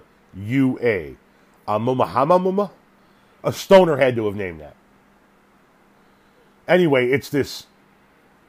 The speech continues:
what they think is a spacecraft that looks like a long reddish brown blunt. They've been tracking this thing since it first passed the sun back in seventeen.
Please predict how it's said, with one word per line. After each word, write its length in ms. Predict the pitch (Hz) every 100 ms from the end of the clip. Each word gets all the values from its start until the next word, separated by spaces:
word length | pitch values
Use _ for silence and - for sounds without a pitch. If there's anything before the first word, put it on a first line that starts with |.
| _
what 220 | 131 156
they 140 | 165 147
think 460 | - 202 220 190
is 220 | - 147
a 60 | 143
spacecraft 720 | - 170 175 - 101 85 95 _ _ _ _ _
that 160 | 147 127
looks 180 | 156 -
like 120 | 156
a 60 |
long 720 | 147 120 143 156 156 156 156 147 _ _
reddish 500 | 98 98 143 147 131
brown 680 | 107 113 131 131 127 123 92
blunt. 320 | 101 113 87 - _ _ _ _ _ _ _ _
They've 140 | 120
been 140 | 113 110
tracking 440 | - 151 156 143
this 220 | 127 -
thing 360 | - 147 120 117 - - - -
since 460 | - - 131 120 -
it 140 | 131 -
first 300 | 156 147 -
passed 320 | 147 131 -
the 80 | 110
sun 600 | - - 147 127 110 98
back 280 | 113 -
in 260 | 107 104 98
seventeen. 720 | - 127 104 95 120 90 104